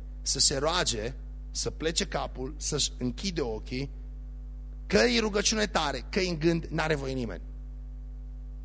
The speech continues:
Dacă s-ar da la tine în școala asta, poate pentru tine ar fi problemă, că nu te rogi niciodată în școală. Și mă gândeam, dacă s-ar da o lege la, în școlile noastre,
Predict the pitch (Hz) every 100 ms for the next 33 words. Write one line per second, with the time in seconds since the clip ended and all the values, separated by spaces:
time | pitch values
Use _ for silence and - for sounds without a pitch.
0 | - - - - - - - - 147 151
1 | 165 170 180 190 160 - 170 131 - 160
2 | 127 113 110 - 107 98 - - - -
3 | - 139 156 170 170 180 165 156 160 160
4 | 151 131 147 147 147 139 143 147 123 110
5 | - 92 87 - - - - - - -
6 | - - - - - - - - - -
7 | - 180 190 247 269 196 185 185 285 175
8 | 240 202 208 170 151 151 214 302 262 220
9 | 165 - 107